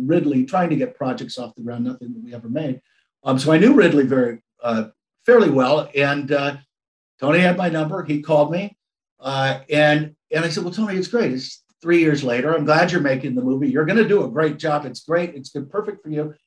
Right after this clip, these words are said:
He goes, "No, you don't understand. We're going, we're throwing all that out and we're going back to your original script." And so that's, that's how the movie happened. That's how it came together. Um, and it, it, you know, the other thing they changed was,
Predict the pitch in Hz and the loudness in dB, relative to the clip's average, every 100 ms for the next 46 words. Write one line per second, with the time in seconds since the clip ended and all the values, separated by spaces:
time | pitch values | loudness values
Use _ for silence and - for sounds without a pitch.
0 | - 208 226 202 196 185 175 - 202 190 | 2 4 6 4 4 0 -2 -2 -2 -2
1 | 165 - _ _ - 160 190 190 180 170 | -4 -10 _ _ -6 0 2 2 0 -4
2 | 160 208 220 220 190 185 170 165 160 151 | -4 0 2 4 4 4 2 0 -4 -6
3 | 143 151 147 143 135 147 131 127 117 120 | -4 -2 -2 -4 -4 -10 -8 -8 -8 -8
4 | 113 - _ _ _ _ _ _ _ 143 | -10 -12 _ _ _ _ _ _ _ 0
5 | 147 151 156 156 151 - _ _ _ _ | 2 4 2 -2 -6 -14 _ _ _ _
6 | _ _ - 143 139 151 151 - 139 139 | _ _ -10 -4 0 0 -2 -6 -4 -4
7 | - 147 143 143 143 131 131 147 170 180 | -4 -4 -4 -2 -4 -4 -4 -4 -4 -2
8 | 233 151 139 - - 147 143 - 151 135 | -2 -4 -8 -16 -6 -4 -4 -4 -6 -6
9 | 131 123 131 170 185 185 _ _ _ _ | -6 -4 -2 -2 -6 -12 _ _ _ _
10 | - 135 131 131 131 131 131 - _ _ | -6 0 2 2 0 0 -4 -12 _ _
11 | _ - - 151 165 165 180 180 190 - | _ -18 -4 0 2 2 -2 -2 -2 0
12 | 202 190 - _ _ _ _ - 247 240 | 0 0 -8 _ _ _ _ -4 2 4
13 | 226 226 - _ 240 285 294 285 262 240 | 4 0 -4 _ 4 4 4 2 4 2
14 | - 233 226 185 180 175 190 190 190 - | 2 2 2 0 -8 -2 0 2 -2 -6
15 | - | -12